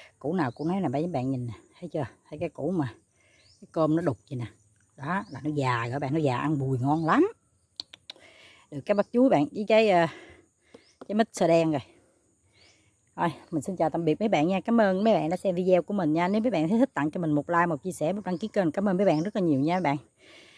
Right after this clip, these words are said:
Làm mệt quá bạn. <laughs> Kệ, mệt mà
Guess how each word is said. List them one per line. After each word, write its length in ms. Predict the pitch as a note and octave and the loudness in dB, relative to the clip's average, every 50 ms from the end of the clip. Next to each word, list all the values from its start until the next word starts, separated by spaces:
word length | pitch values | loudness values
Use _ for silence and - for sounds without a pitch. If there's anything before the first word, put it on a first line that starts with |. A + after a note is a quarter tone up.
| - _ _ _ - | -20 _ _ _ -4
Làm 520 | D3 C#3 C#3 C#3+ C#3+ C#3+ D#3 D3+ C#3+ C3 A2 - - - - - | -2 0 0 2 2 2 2 2 0 -2 -4 -8 -16 -18 -10 -4
mệt 180 | D#3+ C#3+ B2+ - | -2 -2 -2 0
quá 80 | - F3+ | -2 -2
bạn. 160 | E3+ D3+ E3+ | 0 2 2
<laughs> 880 | D3 - - G#3+ G#3+ - A3+ F3 - - F#3 - - - C4+ - - - - - _ - | 2 4 4 4 4 4 2 2 2 -2 -12 -12 -10 -8 -8 -8 -8 -8 -10 -12 _ -2
Kệ, 220 | D3+ D3 D3 E3 | 0 2 2 2
mệt 220 | E3 D#3+ D3+ C#3+ C#3+ E3 | 2 2 0 0 0 0
mà 100 | F3 | -2